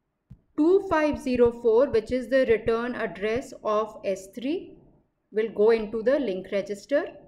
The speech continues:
The new address four thousand will be put into the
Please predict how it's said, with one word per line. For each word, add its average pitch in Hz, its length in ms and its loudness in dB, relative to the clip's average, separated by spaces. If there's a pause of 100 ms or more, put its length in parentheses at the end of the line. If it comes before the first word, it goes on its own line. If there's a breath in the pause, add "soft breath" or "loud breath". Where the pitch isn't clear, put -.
(720)
The 220 140 0
new 277 340 4
address 262 560 0 (380)
four 294 320 2
thousand 233 600 -2
will 208 140 0
be 220 140 -6
put 254 300 -2
into 208 300 -4
the 262 180 -6